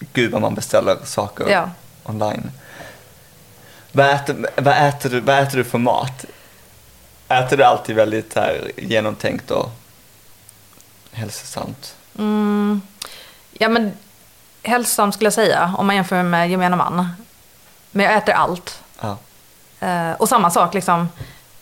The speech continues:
Speaker 2: med vad jag äter. Jag är, ja, men jag äter riktig mat.
Speaker 1: Ja.
Speaker 2: Eh, och jag är lite besatt av renheten. Att
Speaker 1: Ja.
Speaker 2: det jag äter ska vara rent.
Speaker 1: Ja.
Speaker 2: Eh,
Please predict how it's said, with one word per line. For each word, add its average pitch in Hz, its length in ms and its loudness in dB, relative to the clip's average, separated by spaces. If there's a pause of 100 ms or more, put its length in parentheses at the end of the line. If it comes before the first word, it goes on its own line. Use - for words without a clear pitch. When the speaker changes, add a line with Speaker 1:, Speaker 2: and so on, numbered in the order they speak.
(480)
Speaker 2:
med 202 160 2
vad 196 80 4
jag 196 220 4
äter. 170 400 0 (640)
Jag 196 200 4
är, 185 140 -2 (2500)
ja, 208 80 2
men 214 200 4
jag 220 180 4
äter 202 160 2
riktig 208 260 -4
mat. 165 340 -2
Speaker 1:
Ja. 113 340 -2
Speaker 2:
Eh, 190 160 6
och 185 280 0
jag 185 180 4
är 185 40 4
lite 190 160 -2
besatt - 440 -2
av 165 260 0
renheten. 175 640 2
Att 220 320 2
Speaker 1:
Ja. 208 60 6
Speaker 2:
det 214 120 2
jag 202 120 4
äter 190 160 -2
ska 214 120 0
vara 196 120 6
rent. 180 520 0
Speaker 1:
Ja. 101 200 -2 (540)
Speaker 2:
Eh, 190 60 0